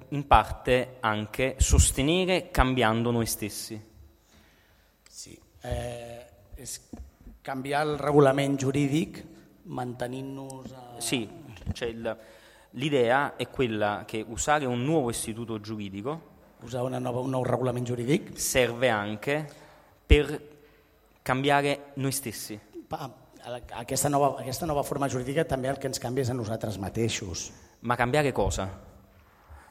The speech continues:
Speaker 1: Non la prassi, non l'orizzontalità,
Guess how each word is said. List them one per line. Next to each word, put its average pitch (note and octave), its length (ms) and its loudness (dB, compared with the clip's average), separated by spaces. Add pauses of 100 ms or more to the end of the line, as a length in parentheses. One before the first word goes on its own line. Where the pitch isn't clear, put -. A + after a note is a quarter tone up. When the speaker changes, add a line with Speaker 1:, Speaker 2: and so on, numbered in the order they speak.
(120)
Speaker 1:
Non C#3 260 4
la G#2+ 80 10
prassi, - 560 4 (920)
non C3+ 280 2
l'orizzontalità, G#2 1120 -4